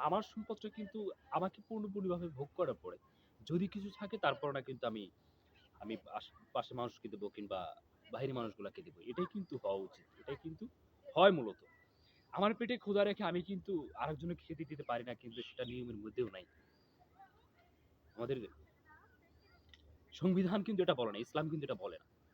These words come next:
যে তুমি খাও, তুমি অল্প খাও, আর তো বাকি যদি তোমার মনে হয় যে তুমি তোমারটা দিয়ে চলবে,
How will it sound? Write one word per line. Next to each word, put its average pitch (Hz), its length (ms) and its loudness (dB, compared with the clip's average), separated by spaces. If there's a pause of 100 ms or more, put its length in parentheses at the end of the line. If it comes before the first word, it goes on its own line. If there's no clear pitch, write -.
(140)
যে - 120 -14
তুমি 156 220 -4
খাও, 196 160 2 (960)
তুমি 143 220 -4
অল্প 214 160 -2 (120)
খাও, 349 140 -8 (320)
আর 123 80 -2 (120)
তো 131 60 -10 (140)
বাকি 123 220 -4
যদি 143 140 -12
তোমার 160 200 -6
মনে 170 100 -2
হয় 165 120 -2
যে 156 100 -6
তুমি 139 200 -10
তোমারটা 127 280 -6
দিয়ে 135 160 -16
চলবে, 170 200 -6